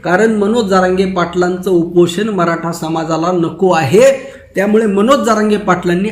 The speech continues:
आता उपोषणाचं नाव घेऊ नये, नाहीतर बाकी उपोषण जर सोडलं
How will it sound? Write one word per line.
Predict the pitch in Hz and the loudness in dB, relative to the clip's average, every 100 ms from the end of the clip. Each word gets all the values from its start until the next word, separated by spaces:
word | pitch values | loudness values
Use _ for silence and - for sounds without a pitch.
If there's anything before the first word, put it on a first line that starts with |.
| - | -6
आता | 175 180 | -6 -2
उपोषणाचं | 190 170 175 160 170 165 185 180 | -2 0 0 0 -2 -4 -4 -4
नाव | 165 165 147 | -2 -2 -4
घेऊ | 131 190 | -2 0
नये, | 196 220 277 277 - - _ _ | 2 2 2 -2 -10 -20 _ _
नाहीतर | 160 156 185 180 302 277 - - - | 0 2 4 4 4 2 -4 -14 -8
बाकी | 151 190 - 247 | 0 0 2 0
उपोषण | 202 196 220 226 294 302 | 0 2 2 2 2 2
जर | 302 294 | 4 2
सोडलं | 285 247 220 202 170 | 0 0 0 0 0